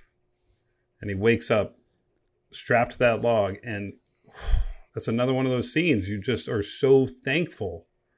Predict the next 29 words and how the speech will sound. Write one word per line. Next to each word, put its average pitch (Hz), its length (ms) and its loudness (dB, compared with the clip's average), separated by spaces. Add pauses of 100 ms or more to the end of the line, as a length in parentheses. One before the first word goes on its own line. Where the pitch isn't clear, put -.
(260)
that 117 140 4
you're 117 140 -2
there 117 540 4 (720)
that 104 240 0
day 107 220 2
to 104 100 0
witness 95 600 -4 (460)
two 123 200 0
actors 110 440 -2
at 101 100 -4
the 98 80 -10
top 123 320 0
of 117 60 -2
their 117 140 0
game, 107 420 -2 (760)
director, 117 840 2
camera, 165 420 2 (180)
cameraman. 160 640 2 (420)
Um, 127 480 2 (920)
oh 135 280 0
God, 127 460 0
was 127 240 -2
it 127 220 -6
Jo-, 143 280 -2
who 202 120 4
was 165 120 2
operating 120 720 2
that 107 220 -2
day? 110 200 0